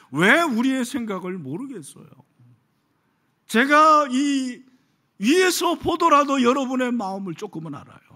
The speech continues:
설교를 듣는지 안 듣는지 다 얼굴에 써 있어요. 그러니까 여기서 생각이라는 것은, 심지라는 것은 무엇입니까? 마음이에요, 마음.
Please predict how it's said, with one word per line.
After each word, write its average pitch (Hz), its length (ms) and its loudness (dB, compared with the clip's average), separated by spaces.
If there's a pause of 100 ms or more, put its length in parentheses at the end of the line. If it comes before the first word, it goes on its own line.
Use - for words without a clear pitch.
(1700)
설교를 190 480 -2
듣는지 175 420 -2
안 165 180 -6
듣는지 160 640 -10
다 - 220 -14
얼굴에 196 320 -4
써 196 240 -10
있어요. 196 360 -18 (1700)
그러니까 302 480 4
여기서 262 340 2
생각이라는 240 800 0
것은, 214 500 -4
심지라는 214 800 -4
것은 151 800 -6
무엇입니까? 139 840 -6 (340)
마음이에요, 180 760 0
마음. 85 340 -18